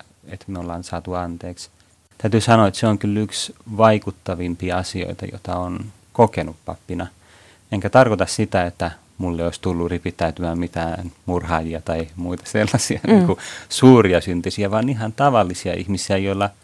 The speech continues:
Speaker 1: myös sellaiset tavalliset pienet synnit ja vaikeudet ja heikkoudet voi olla tosi isoja asioita.
Speaker 2: Mut entä jos pappi tai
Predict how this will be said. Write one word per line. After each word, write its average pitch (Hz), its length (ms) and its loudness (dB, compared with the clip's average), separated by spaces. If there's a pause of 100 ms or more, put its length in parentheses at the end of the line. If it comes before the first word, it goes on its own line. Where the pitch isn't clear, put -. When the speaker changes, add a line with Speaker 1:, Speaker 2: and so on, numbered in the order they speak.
(840)
Speaker 1:
myös 156 160 -2
sellaiset - 280 -6
tavalliset 147 520 -2 (360)
pienet 120 580 0 (180)
synnit 120 560 0
ja 101 120 0
vaikeudet 110 640 0
ja 104 60 -4
heikkoudet 98 760 -4 (100)
voi 117 80 -2
olla 120 160 -2 (220)
tosi 156 360 -2
isoja 101 340 -2
asioita. 98 580 -6 (220)
Speaker 2:
Mut 208 220 -4 (140)
entä 302 240 2
jos 226 160 4
pappi - 380 0
tai 156 200 4